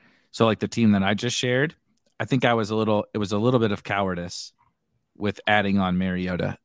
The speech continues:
Also, I kinda liked Mariota for, for best ball, just with being an eighteenth round runner and betting against everybody, think he would get benched. And then, of course, he eventually did,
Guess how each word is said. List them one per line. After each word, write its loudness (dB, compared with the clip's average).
Also, 2
I -8
kinda 0
liked -4
Mariota 2
for, 2
for 0
best -2
ball, 0
just -10
with -6
being 6
an 6
eighteenth 4
round 4
runner 6
and 4
betting 4
against 2
everybody, 0
think -2
he -4
would 0
get -2
benched. 4
And 6
then, 6
of 0
course, -2
he 0
eventually 2
did, -4